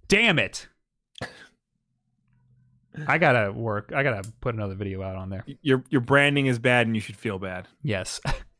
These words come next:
Speaker 1: <laughs> I, uh, I've been shooting some, uh, some, uh, coronavirus, uh, behind the scenes. <laughs>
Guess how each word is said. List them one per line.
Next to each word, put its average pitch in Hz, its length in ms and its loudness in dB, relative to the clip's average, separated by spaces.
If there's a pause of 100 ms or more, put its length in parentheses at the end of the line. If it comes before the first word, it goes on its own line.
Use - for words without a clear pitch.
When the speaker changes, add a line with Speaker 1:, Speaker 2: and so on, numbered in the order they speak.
(560)
Speaker 1:
<laughs> - 840 -20
I, 113 240 0
uh, 104 220 -2
I've 123 120 -2
been 127 120 -6
shooting 120 320 -6
some, 110 340 -6
uh, 95 240 -6 (1800)
some, 98 460 -8
uh, - 280 -12 (540)
coronavirus, 123 840 2 (380)
uh, 104 340 -2 (260)
behind 113 280 -2
the 113 40 -8
scenes. 107 540 -6
<laughs> 156 60 2